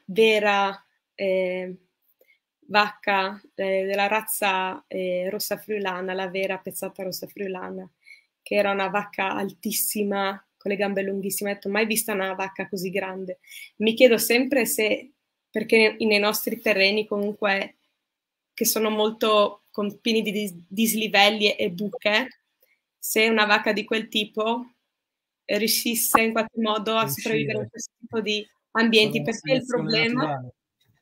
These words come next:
Speaker 1: il problema è che, eh, quando andavo a vedere, per esempio, che li faceva i controlli asl e quindi andava a controllare, eh, le, le vacche anche su per le montagne, il problema delle vacche al pascolo che ho notato,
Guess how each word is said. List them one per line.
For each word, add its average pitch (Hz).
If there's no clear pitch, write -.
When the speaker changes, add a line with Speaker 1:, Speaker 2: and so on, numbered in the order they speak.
Speaker 1:
il 240
problema 262
è 247
che, 220
eh, 202
quando 226
andavo 220
a -
vedere, 208
per 208
esempio, 196
che -
li 202
faceva 208
i 202
controlli 196
asl 190
e 190
quindi 196
andava 196
a 196
controllare, 190
eh, 180
le, 180
le 180
vacche 185
anche 190
su 208
per 202
le 196
montagne, 196
il 220
problema 214
delle 202
vacche 208
al 202
pascolo 202
che 208
ho 202
notato, 196